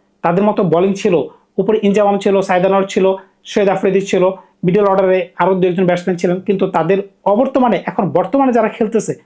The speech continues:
কোন ধরনের খেলা খেলতেছে? এমনকি বাবর আজম, রিজওয়ান, তাদেরকে বাদ দিয়ে যে দল ঘোষণা করা হলো,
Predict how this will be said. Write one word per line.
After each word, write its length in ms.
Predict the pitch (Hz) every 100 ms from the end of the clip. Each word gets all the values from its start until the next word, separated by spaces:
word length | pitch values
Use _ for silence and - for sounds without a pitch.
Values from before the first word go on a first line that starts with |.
| _
কোন 120 | 254
ধরনের 220 | 247 226 196
খেলা 160 | 180
খেলতেছে? 360 | 175 160 185 170 - -
এমনকি 380 | 254 311 311 151 - _ -
বাবর 280 | 127 202 269
আজম, 220 | 233 170 131
রিজওয়ান, 360 | 156 220 247 131 - _ _
তাদেরকে 360 | 185 190 214 220
বাদ 260 | 151 165 156 160
দিয়ে 180 | 180
যে 100 | 151
দল 200 | 165 170 151
ঘোষণা 300 | 170 - 170
করা 180 | 185
হলো, 200 | 170 156